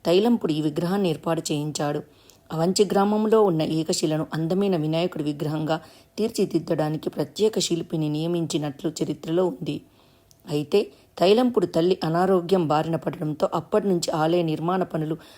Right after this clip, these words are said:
ఆగిపోయాయని స్థానికంగా ప్రచారంలో ఉంది. అయితే కొన్నేళ్ల క్రితం మైసూర్కు చెందిన వేద పండితులు ప్రత్యేక పూజలు చేసి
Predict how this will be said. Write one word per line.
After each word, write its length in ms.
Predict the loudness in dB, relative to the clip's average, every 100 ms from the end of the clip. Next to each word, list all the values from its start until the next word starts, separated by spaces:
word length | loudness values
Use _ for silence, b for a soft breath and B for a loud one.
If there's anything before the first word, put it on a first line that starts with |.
| B -2
ఆగిపోయాయని 880 | 0 0 0 2 4 4 0 -2 -4
స్థానికంగా 760 | -4 -4 -2 -4 -4 -4 -4
ప్రచారంలో 600 | -4 -6 -4 -4 -4 -2 0
ఉంది. 320 | -2 -4 -6 -10 _ _ _ _ -4
అయితే 280 | -2 4 4
కొన్నేళ్ల 520 | 4 4 4 4 2
క్రితం 420 | 2 0 2 0
మైసూర్కు 440 | 2 0 0 0 0
చెందిన 320 | 0 2 0
వేద 220 | 2 0
పండితులు 500 | 0 0 -2 -2 -4
ప్రత్యేక 440 | -4 -4 -2 -2 -2
పూజలు 400 | -6 -4 -2 0
చేసి 340 | 2 0